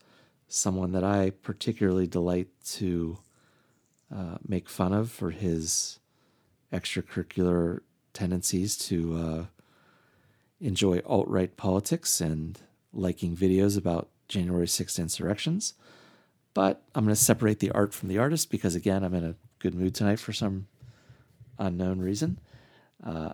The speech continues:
I think he is going to be a potential solid number three pitcher, which seems like it's damning with faint praise, but, uh, a number three pitcher has a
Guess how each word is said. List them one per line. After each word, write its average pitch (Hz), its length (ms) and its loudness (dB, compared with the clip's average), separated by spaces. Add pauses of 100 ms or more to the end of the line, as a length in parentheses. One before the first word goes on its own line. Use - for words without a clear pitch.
I 87 140 -4
think 101 320 -4
he 104 300 4
is 90 140 2
going 95 200 0
to 90 60 -2
be 92 160 2
a 87 160 -2 (680)
potential 95 360 0
solid 92 420 4
number 92 240 0
three 92 300 0
pitcher, 127 540 -2 (120)
which - 240 -4
seems 104 320 0
like 90 160 -2
it's - 140 -14
damning 92 320 -2
with 87 160 -8
faint 92 240 -6
praise, 98 380 0
but, 90 220 -6 (600)
uh, 80 320 -4
a 92 60 -4
number 101 280 4
three 104 280 0
pitcher 101 360 -4
has 101 200 -4
a 85 80 -6